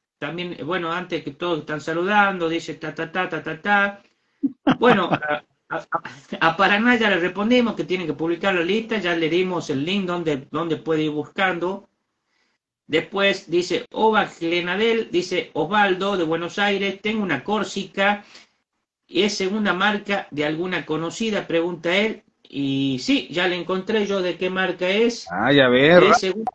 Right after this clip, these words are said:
Speaker 2: rápido.
Speaker 1: es segunda marca de Bull-, Bulliard, que no la conozco tampoco a esa pipa. No tengo ninguna, por ejemplo.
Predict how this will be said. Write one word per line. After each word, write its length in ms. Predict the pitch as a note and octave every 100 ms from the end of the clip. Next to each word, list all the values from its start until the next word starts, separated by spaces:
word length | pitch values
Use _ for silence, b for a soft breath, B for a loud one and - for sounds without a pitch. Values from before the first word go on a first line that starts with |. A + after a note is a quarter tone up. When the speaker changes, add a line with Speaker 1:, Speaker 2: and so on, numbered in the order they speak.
| -
Speaker 2:
rápido. 580 | - C3 A#2 G2+ F#2+ - _ _ _
Speaker 1:
es 180 | E3+ F#3+
segunda 360 | - F#3 G#3+ A#3+ _ _ _ _ - A3 F#3+
marca 440 | G#3+ A3 A3 G#3
de 320 | F#3+ E3 - _ _ _ -
Bull-, 480 | D3 F3+ G3+ G3+ -
Bulliard, 800 | E3 G#3+ G#3 G3+ B3 A3 B2+ - - _ _
que 120 | D#3
no 140 | E3 G3+
la 140 | E3+
conozco 420 | F3 G3+ G3 D#3+
tampoco 440 | D3 D3+ E3+ D#3+ D3+
a 20 |
esa 200 | D3 C3
pipa. 440 | E3 C#3 A2+ G#2+ _ _ _
No 200 | C#3+ D3
tengo 260 | E3 D#3+ C#3
ninguna, 400 | C#3+ E3 C#3+ A#2+
por 160 | A#2+
ejemplo. 420 | B2 C3 G#2 G2+